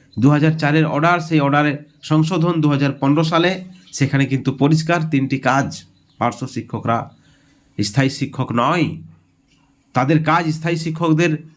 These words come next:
মতো নয়। তারা রেমেডিয়াল টিচিং, টিচ-, টিচার, তারা রেমেডিয়াল টিচিং করবেন, টিএলএম করবেন, চাইল্ড ট্রেকিং করবেন। টিএলএম এর টাকা বরাদ্দ নয়,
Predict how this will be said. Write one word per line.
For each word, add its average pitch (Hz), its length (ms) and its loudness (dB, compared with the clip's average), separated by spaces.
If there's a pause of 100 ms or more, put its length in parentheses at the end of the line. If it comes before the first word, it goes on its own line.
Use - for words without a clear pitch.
(200)
মতো 151 260 2
নয়। 170 480 2
তারা 120 180 -2
রেমেডিয়াল 120 460 0
টিচিং, 104 500 -2 (340)
টিচ-, 131 240 2 (100)
টিচার, 143 540 0 (480)
তারা 123 160 2
রেমেডিয়াল 135 460 2
টিচিং 143 300 0
করবেন, 160 440 0 (280)
টিএলএম 127 360 0
করবেন, 135 420 0
চাইল্ড 101 280 -2
ট্রেকিং 95 280 -6
করবেন। 82 400 -8 (1400)
টিএলএম 156 340 4
এর 160 180 0 (400)
টাকা 131 240 -2
বরাদ্দ 131 340 -2
নয়, 170 340 2